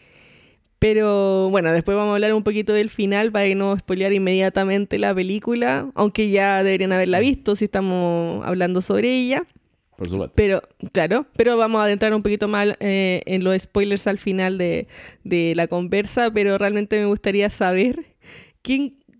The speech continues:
Speaker 1: qué, eh, encontraste, qué le encontraste a esta película dentro de la escala que tenemos de Fuera del Radar, que es me, bueno, excelente. ¿Qué te pareció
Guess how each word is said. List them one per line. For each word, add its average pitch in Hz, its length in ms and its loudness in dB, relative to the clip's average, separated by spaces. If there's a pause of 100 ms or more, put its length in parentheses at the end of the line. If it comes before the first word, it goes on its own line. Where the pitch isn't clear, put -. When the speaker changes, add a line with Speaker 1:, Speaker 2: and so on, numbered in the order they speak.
(260)
Speaker 1:
qué, 294 580 -4
eh, 226 440 0
encontraste, 214 1000 -4
qué - 80 -4
le 277 80 0
encontraste 254 540 -4
a - 20 -4
esta 254 140 -2
película 226 440 -2
dentro 214 240 0
de 208 80 0
la 196 80 0
escala 214 340 -2
que 208 120 0
tenemos 202 360 0
de 196 100 0
Fuera 202 240 0
del 202 100 -2
Radar, 190 420 0
que 196 280 0
es - 180 -4 (180)
me, 214 460 2
bueno, 208 280 -2
excelente. 208 680 -6
¿Qué 285 100 -4
te 349 160 0
pareció 233 800 0